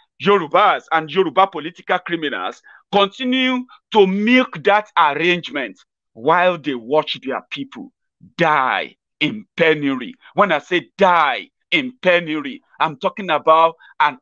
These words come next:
archaic, I mean, a, a, a sort of a, a, a, a chronic poverty. There are people sort of, kind of subsidized in a way that they,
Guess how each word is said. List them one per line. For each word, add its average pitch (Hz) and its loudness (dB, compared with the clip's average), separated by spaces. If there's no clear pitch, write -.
archaic, 220 2
I 180 -8
mean, 196 -4
a, 190 2
a, 185 2
a 208 2
sort 233 2
of - -2
a, 170 -2
a, 196 0
a, 196 2
a 196 2
chronic 269 2
poverty. 202 2
There 180 0
are 165 0
people 285 -8
sort - 0
of, 214 0
kind 294 -6
of 180 -2
subsidized 220 -2
in 180 -8
a 143 -4
way 120 -10
that 165 2
they, 190 4